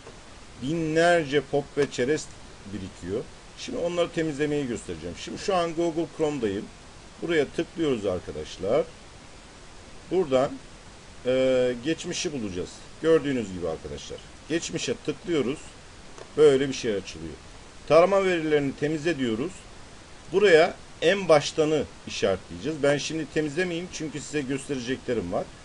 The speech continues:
Hepsini temizliyoruz ve, e, tarayıcıyı kapatıp yeniden açıyoruz arkadaşlar. Şimdi bir de Explorer'da göstereyim size.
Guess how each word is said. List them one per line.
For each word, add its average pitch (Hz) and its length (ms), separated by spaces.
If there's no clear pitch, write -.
Hepsini 190 400
temizliyoruz 147 800
ve, 175 200
e, 139 500
tarayıcıyı 160 560
kapatıp 170 440
yeniden 160 380
açıyoruz 90 460
arkadaşlar. 73 560
Şimdi 180 400
bir 185 180
de 170 140
Explorer'da 160 680
göstereyim 107 580
size. 117 300